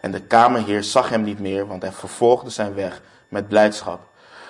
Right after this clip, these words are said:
Maar Filippus werd aangetroffen in Asdod en terwijl hij het land doorging, verkondigde hij het evangelie in alle steden, totdat hij in Caesarea kwam. Laten we bidden.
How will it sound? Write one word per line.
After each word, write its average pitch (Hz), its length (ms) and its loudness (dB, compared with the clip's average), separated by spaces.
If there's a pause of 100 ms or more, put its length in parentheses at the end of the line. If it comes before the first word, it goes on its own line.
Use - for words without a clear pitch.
(180)
Maar 92 120 -10
Filippus 135 480 2
werd 110 220 0
aangetroffen 107 640 -4
in 98 160 -12
Asdod 123 520 0
en 101 140 -10
terwijl 104 240 -4
hij 101 120 -2
het 98 180 -8
land 117 320 0
doorging, 110 520 -2 (300)
verkondigde 131 640 -2
hij 107 220 0
het 104 120 -6
evangelie 98 720 -8
in - 160 -10
alle 120 240 0
steden, 101 540 -6 (600)
totdat 127 300 2
hij 104 180 0
in 101 260 -10
Caesarea 104 480 -6
kwam. 92 260 -18 (460)
Laten 101 260 -12
we 107 40 -8
bidden. 95 240 -10